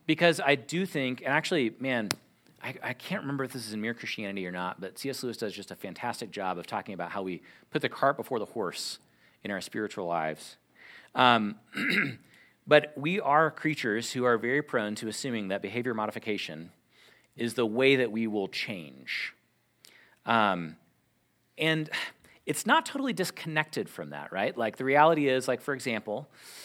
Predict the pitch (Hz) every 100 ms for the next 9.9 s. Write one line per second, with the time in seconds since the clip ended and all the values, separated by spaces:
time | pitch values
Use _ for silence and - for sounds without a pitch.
0 | - - - 120 120 113 104 98 _ _
1 | _ _ 127 123 151 147 131 131 135 117
2 | 90 113 - - _ _ _ _ _ -
3 | _ - - _ - 120 117 113 - 123
4 | 127 135 135 135 135 - 156 107 92 131
5 | _ _ _ _ _ _ - 139 - 160
6 | 185 202 180 165 - 170 139 120 - -
7 | 143 139 104 127 156 175 160 - 147 139
8 | 143 143 127 127 120 110 101 - 113 120
9 | 123 120 120 101 131 92 78 -